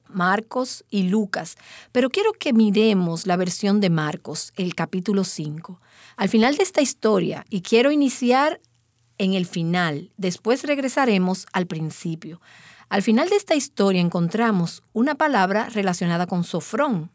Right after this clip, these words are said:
mente sana, sensible, con autocontrol.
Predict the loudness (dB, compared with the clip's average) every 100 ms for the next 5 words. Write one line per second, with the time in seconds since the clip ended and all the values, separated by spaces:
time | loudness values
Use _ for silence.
0 | _ -2 0 2 2 -2 -6 0 2 2
1 | 0 -6 -12 -6 -4 -4 -2 0 0 -2
2 | -6 -10 -4 -2 -2 -4 -8 -6 -8 -6
3 | -8 -8 -12